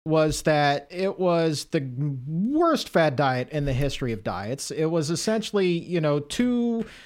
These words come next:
sponges that you would have on your kitchen sink with a sprinkle of cinnamon and one raisin in there. And you would eat one for breakfast and you would eat one for lunch and drink a whole bunch of water with it. And that's supposed to carry you over until dinner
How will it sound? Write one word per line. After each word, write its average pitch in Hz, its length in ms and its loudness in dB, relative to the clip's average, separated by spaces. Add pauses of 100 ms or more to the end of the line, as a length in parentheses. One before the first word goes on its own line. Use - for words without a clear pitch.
sponges 208 640 2
that - 180 0
you 170 60 2
would 151 120 2
have 156 300 2
on 151 200 0
your 147 100 0
kitchen 160 320 -2
sink 143 340 -2
with 151 200 0
a 135 100 2
sprinkle 208 460 -2
of 180 80 -4
cinnamon 175 420 -2
and 131 260 -2
one 185 160 2
raisin 170 360 0
in 110 100 -4
there. 113 160 -4
And 139 100 -2
you 175 120 2
would 226 100 0
eat 247 200 0
one 226 200 0
for 226 100 -6
breakfast 131 460 -2
and 170 100 2
you 170 80 0
would 196 140 -4
eat 214 180 -2
one 175 200 -2
for 147 160 -6
lunch 117 320 -6
and 139 100 -6
drink 165 220 -4
a 143 80 0
whole 214 260 -4
bunch 202 260 -2
of 143 140 -2
water 165 240 2
with 120 220 -2
it. 147 100 -2
And 151 220 -2
that's 156 160 -2
supposed 156 320 -4
to - 40 -6
carry 160 420 -2
you 185 180 0
over 160 320 2
until 143 340 -2
dinner 139 460 0